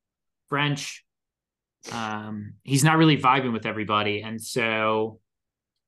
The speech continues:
you know, there is a point in the episode where Luca says, "Should we, should, you know, what's the story on a lead deckhand?" Um, I think it probably makes sense for him going forward to name Laura.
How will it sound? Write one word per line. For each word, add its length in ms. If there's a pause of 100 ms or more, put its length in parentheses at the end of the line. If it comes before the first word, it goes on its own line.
(140)
you 100
know, 140
there 140
is 100
a 60
point 400
in 140
the 180
episode 640
where 440 (1700)
Luca 340
says, 480
"Should 480
we, 320
should, 400
you 120
know, 160 (180)
what's 340
the 120
story 400
on 80
a 60
lead 300
deckhand?" 460 (500)
Um, 540 (960)
I 160
think 260
it 160
probably 340
makes 240
sense 520
for 160
him 320
going 240
forward 400
to 120
name 200
Laura. 480